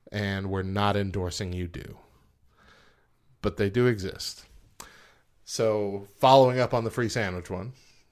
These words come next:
you have the multiple free sandwich hack, which is where you just keep making new accounts on that Chick-fil-A app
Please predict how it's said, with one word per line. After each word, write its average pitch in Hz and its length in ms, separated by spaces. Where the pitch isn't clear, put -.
you 98 200
have 104 480
the 135 80
multiple 160 440
free 98 220
sandwich 90 400
hack, 104 360
which - 260
is 117 200
where 127 260
you 147 220
just 151 280
keep 170 220
making 170 420
new 180 160
accounts 175 560
on 104 140
that 101 220
Chick-fil-A 101 500
app 123 300